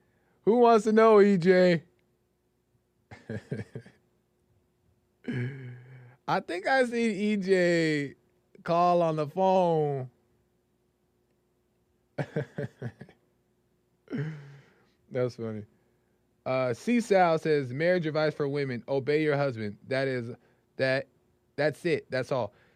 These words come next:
C Sal is married, and C Sal has children. So, hey. I believe she got some good advice here.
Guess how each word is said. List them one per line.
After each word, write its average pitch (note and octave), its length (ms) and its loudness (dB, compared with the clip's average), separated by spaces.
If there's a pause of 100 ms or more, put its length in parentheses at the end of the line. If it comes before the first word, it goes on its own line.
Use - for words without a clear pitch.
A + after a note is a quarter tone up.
(200)
C C4+ 280 0
Sal G#3 400 6
is F3 160 2
married, D#3 480 2 (680)
and F3+ 120 -4
C B3 200 -2
Sal G3 260 4
has E3+ 300 2
children. D3 480 -4 (1500)
So, D#3 560 0 (380)
hey. F3+ 340 2 (2500)
I D3 120 2
believe G3+ 380 4
she F#3+ 140 -2
got F3+ 180 4
some F3 160 0
good E3+ 160 2
advice D#3 460 0
here. G2+ 200 -6